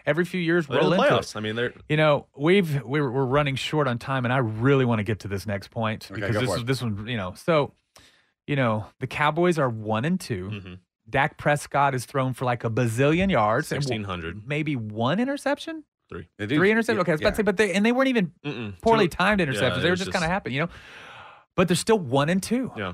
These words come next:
Speaker 1: So, it, and I think he's Tony Romo two point oh. And, guys, we got,
Speaker 3: Yeah.
Speaker 1: like, uh, sixty-five seconds.
Speaker 3: Okay,
Speaker 1: So
Speaker 3: well,
Speaker 1: go.
Speaker 3: so, so, uh, real quick on that,
Speaker 1: <laughs>
Speaker 3: Tony Romo would have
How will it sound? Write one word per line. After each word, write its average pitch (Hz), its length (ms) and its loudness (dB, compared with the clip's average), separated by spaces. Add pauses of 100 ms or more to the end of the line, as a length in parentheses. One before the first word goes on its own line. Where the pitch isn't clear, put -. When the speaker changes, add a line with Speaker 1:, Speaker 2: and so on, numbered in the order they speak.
(100)
Speaker 1:
So, 147 420 2 (380)
it, 180 320 0
and 120 300 0 (100)
I 175 300 4
think 110 320 -4
he's 147 240 -4
Tony 196 280 2
Romo 143 320 2
two 160 140 2
point 123 240 -2
oh. 117 320 0
And, 117 80 -6
guys, 147 220 4
we 165 80 2
got, 160 120 2
Speaker 3:
Yeah. - 20 0
Speaker 1:
like, 127 280 -2 (140)
uh, 117 100 -2 (300)
sixty-five 151 680 0
seconds. 104 360 -4
Speaker 3:
Okay, 127 120 0
Speaker 1:
So 110 80 4
Speaker 3:
well, 117 120 2
Speaker 1:
go. 117 260 0
Speaker 3:
so, 139 260 -2
so, 123 160 -4
uh, 127 60 0
real 147 180 0
quick 165 280 0
on 143 80 0
that, 135 340 0 (120)
Speaker 1:
<laughs> - 120 -20
Speaker 3:
Tony 180 160 2
Romo 151 320 4
would 117 100 2
have 110 100 0